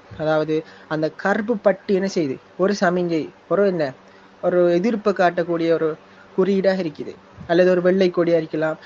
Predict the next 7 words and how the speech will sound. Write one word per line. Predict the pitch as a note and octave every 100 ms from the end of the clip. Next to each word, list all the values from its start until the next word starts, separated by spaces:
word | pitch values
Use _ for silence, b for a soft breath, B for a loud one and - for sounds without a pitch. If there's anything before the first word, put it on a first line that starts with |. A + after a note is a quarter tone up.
| B
அல்லது | E3+
ஒரு | F#3 F3+
சிவப்பு | G3+ F#3+ F#3+
கொடி | F3 E3
இருக்கலாம். | D#3 D#3+ D3+ D3+ - - -
பாருங்கள், | D#3+ D#3 D3+ B B
எனவே | - D#3 D3+ D3+